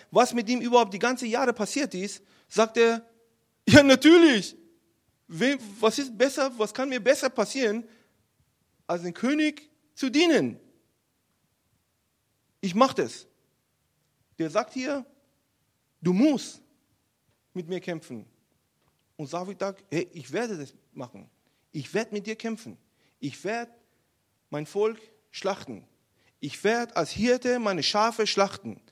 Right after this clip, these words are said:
Stell dir mal vor, ich kann wirklich heulen darüber. Die Hirte Gottes, der als absolute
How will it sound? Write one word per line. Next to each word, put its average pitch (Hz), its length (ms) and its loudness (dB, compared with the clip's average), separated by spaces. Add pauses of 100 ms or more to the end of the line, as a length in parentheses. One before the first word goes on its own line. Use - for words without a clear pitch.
(600)
Stell 233 240 -4
dir 285 100 -10
mal 254 140 -8
vor, 247 160 -4
ich 233 60 -10
kann 226 220 -8
wirklich 226 320 -12
heulen 240 260 -6
darüber. 120 360 -10 (2000)
Die 170 80 -8
Hirte 277 400 -2
Gottes, 220 600 -4 (120)
der 190 120 2
als 190 140 -4
absolute 262 720 -6